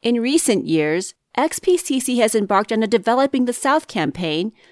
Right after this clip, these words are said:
to speed up building cities and factories in southern Xinjiang, where the population has been predominantly Uyghur. Since the U S government began sanctioning Beijing for alleged rights abuse in Xinjiang, X P C C has been banned from receiving U S technology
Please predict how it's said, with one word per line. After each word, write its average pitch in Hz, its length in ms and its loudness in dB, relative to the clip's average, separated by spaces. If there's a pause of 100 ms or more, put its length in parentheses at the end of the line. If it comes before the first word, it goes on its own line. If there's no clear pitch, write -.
(120)
to 285 100 -2
speed 311 320 0
up 359 240 2
building 233 260 4
cities 190 320 2
and 220 140 0
factories 247 460 0
in 208 100 0
southern 190 300 0
Xinjiang, 175 720 0 (460)
where 202 120 -2
the 208 100 2
population 202 600 0
has 214 160 0
been 180 160 0
predominantly 208 760 2
Uyghur. 156 600 0 (500)
Since 339 320 4
the 311 120 0
U 226 200 2
S 214 100 0
government 208 460 2
began 202 340 2
sanctioning 226 540 2
Beijing 185 400 0
for 208 100 -2
alleged 175 380 0
rights 202 300 0
abuse 165 260 0
in 165 80 0
Xinjiang, 160 760 0 (220)
X 294 240 2
P 285 180 0
C 226 220 -4
C 220 240 -4
has 214 220 0
been 180 180 2
banned 208 300 0
from 190 120 0
receiving 185 440 2
U 180 120 2
S - 80 2
technology 180 880 -2